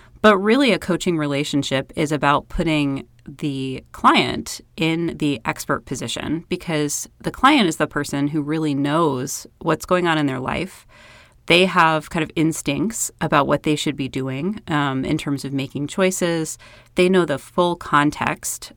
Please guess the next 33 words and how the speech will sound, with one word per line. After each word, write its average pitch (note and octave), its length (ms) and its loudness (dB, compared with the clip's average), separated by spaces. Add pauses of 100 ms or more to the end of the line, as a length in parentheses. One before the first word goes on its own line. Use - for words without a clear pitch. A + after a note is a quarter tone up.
of, C#3+ 560 0
you E3 100 -2
know, D3+ 120 2
the C3+ 100 -6
decisions D3 600 -2
that - 60 -14
they're C#3+ 140 -2
trying D3 320 -4
to - 140 -10
make. - 360 -10 (600)
And D#3+ 540 2 (120)
so D#3 600 4 (200)
the F#3 100 0
coach D4 260 2
is D3+ 160 0
really D3 240 0
just D3 180 -4
trying D3+ 300 0
to D3 120 -10
bring C#3+ 440 -4
some D#3 240 -4
clarity, F#3 720 -2 (540)
um, C#3 520 2
so - 200 0
that D#3 160 -2
the D3+ 80 -4
client D3 360 -2
can D3+ 120 -4
kind D3 160 -4
of B2 80 -8
figure C3+ 240 -6
out C#3+ 240 -6
the, C#3+ 240 -2